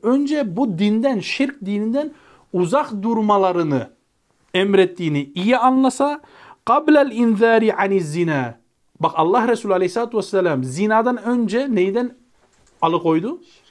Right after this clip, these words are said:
Şirkten. Ondan sonra ve nikahil ummahati vel ahavat. Anne ile ve kardeşlerle nikahlanmadan önce neyi söyledi onlara?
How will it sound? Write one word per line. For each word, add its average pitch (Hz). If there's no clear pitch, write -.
Şirkten. -
Ondan 196
sonra 214
ve 202
nikahil 220
ummahati 202
vel 190
ahavat. 180
Anne 175
ile 226
ve 175
kardeşlerle 180
nikahlanmadan 196
önce 220
neyi 196
söyledi 185
onlara? 165